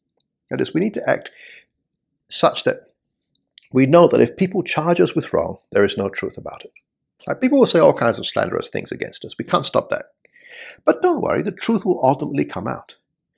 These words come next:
If not in this life, then certainly on the day of judgment. What we need to do is make sure there's no grounds for them accusing us, except for doing what is right,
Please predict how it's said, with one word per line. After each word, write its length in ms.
If 180
not 220
in 100
this 220
life, 320
then 180
certainly 420
on 100
the 60
day 160
of 140
judgment. 380
What 200
we 180
need 200
to 100
do 240
is 160
make 160
sure 160
there's 240
no 220
grounds 380
for 240
them 200
accusing 480
us, 340
except 320
for 100
doing 300
what 120
is 160
right, 280